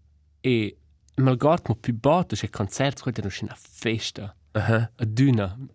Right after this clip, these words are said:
Speaker 1: i la bot, bevu bler alcohol, fa, fa parte fin la buonura bot, e gli dava easy.
Speaker 2: Ah.
Speaker 1: E uossa, en a, en a lunch più sonà un concert, er ben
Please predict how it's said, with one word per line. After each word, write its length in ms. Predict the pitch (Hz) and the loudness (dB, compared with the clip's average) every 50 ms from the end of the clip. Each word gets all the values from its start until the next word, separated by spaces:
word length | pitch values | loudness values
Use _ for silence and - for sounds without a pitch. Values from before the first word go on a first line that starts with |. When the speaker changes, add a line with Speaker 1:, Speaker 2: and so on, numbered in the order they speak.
| _ _ _ | _ _ _
Speaker 1:
i 160 | - 151 151 | 0 2 2
la 160 | 135 135 120 | 4 2 2
bot, 540 | 110 113 131 135 135 131 131 123 127 - - - _ - - - - - - - - - - - _ _ _ _ _ _ _ | 0 0 2 2 4 4 2 0 -2 -6 -14 -20 _ -20 -20 -20 -20 -20 -20 -20 -20 -20 -20 -20 _ _ _ _ _ _ _
bevu 460 | - 139 135 156 151 139 135 156 170 | -14 -4 0 2 2 4 4 4 2
bler 240 | 147 131 151 139 135 | 4 4 2 2 4
alcohol, 600 | 135 123 120 - - - 135 107 127 127 127 127 | 2 0 -2 -2 -2 -2 0 2 2 2 2 2
fa, 240 | 120 - - 143 135 131 - _ _ _ _ _ - | 0 -2 -4 -4 -4 -6 -12 _ _ _ _ _ -4
fa 140 | - 143 131 | -2 -2 -2
parte 440 | - - - 139 135 - - - 123 | 0 0 0 0 0 0 -2 -8 -6
fin 460 | - - 139 131 123 120 120 117 104 107 | -2 0 0 2 2 0 -2 -4 -4 -6
la 80 | 117 | -6
buonura 420 | 98 - - 131 123 127 127 120 110 | -6 -2 -2 0 2 2 2 0 0
bot, 520 | 101 101 120 123 131 127 127 - - - _ _ _ _ _ _ | 0 0 2 2 2 0 -2 -4 -12 -20 _ _ _ _ _ _
e 120 | - - 123 | -8 -6 -4
gli 140 | 110 117 117 | -4 -4 -2
dava 280 | 123 127 139 151 147 - _ _ _ | -2 0 0 0 -2 -4 _ _ _
easy. 460 | - 160 170 175 143 - - 98 95 95 - _ _ _ _ _ _ | -2 0 0 0 0 -2 -6 -10 -12 -12 -16 _ _ _ _ _ _
Speaker 2:
Ah. 300 | - 107 107 110 117 113 - _ _ _ _ _ _ _ - | 2 4 4 4 4 0 -4 _ _ _ _ _ _ _ -6
Speaker 1:
E 80 | 117 | -2
uossa, 540 | 127 139 156 185 185 185 - 160 156 156 - - _ | 0 2 2 2 2 2 2 2 2 2 0 -4 _
en 120 | - 123 127 | 0 0 0
a, 60 | 127 - _ _ - | 0 -2 _ _ -2
en 80 | 127 131 | 0 2
a 60 | 123 | 4
lunch 300 | 120 127 143 147 - - _ | 4 4 4 2 0 -2 _
più 100 | - 113 | -6 -6
sonà 300 | - - 120 120 123 143 | -2 0 2 2 2 2
un 80 | 139 | 2
concert, 420 | 123 - 113 101 - 117 107 - - | 0 -2 -4 -4 -4 -6 -6 -6 -6
er 60 | 120 | -4
ben 240 | 107 110 135 139 | 0 2 2 2